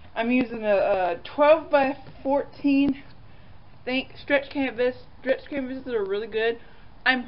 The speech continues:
hoping and praying this weather holds out for me, but this time I'm not gonna pause. I'm just gonna jump in. I'm gonna show you how to stir. I'm gonna show you how to put the Stone Magic in. I'm gonna show you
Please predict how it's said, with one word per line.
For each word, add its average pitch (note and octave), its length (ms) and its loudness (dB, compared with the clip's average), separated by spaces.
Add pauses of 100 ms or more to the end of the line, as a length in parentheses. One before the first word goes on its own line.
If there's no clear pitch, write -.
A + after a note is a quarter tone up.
hoping E4 380 4
and C#4 100 0
praying C#4 380 2
this A#3 160 -4
weather B3+ 420 4 (200)
holds - 240 -6
out C#4 280 0
for D#4 120 -6
me, C#4+ 320 -2 (320)
but - 140 -6
this E4+ 220 0
time D#4+ 260 0
I'm F#3+ 160 -4
not G3+ 180 -4
gonna G3+ 160 -4
pause. D4+ 420 4 (100)
I'm G#3+ 200 -2
just G3 140 -10
gonna F#3 200 -8 (100)
jump G3 240 4
in. C4+ 260 0
I'm G3+ 100 -8
gonna F#3+ 140 -8
show A3 100 -10
you F3 120 -6
how G3 100 -6
to C#3 160 -10
stir. C4+ 360 6
I'm A#3 80 -8
gonna A3+ 200 -10
show F#3+ 80 -8
you G#3 140 -6
how G#3+ 80 -10
to - 80 -14 (580)
put - 180 -6
the F3 180 -12
Stone G#3 240 2
Magic B3 340 -6
in. A3+ 160 -2
I'm G3+ 260 -4
gonna G3 140 -6
show - 100 -2
you F3 180 -6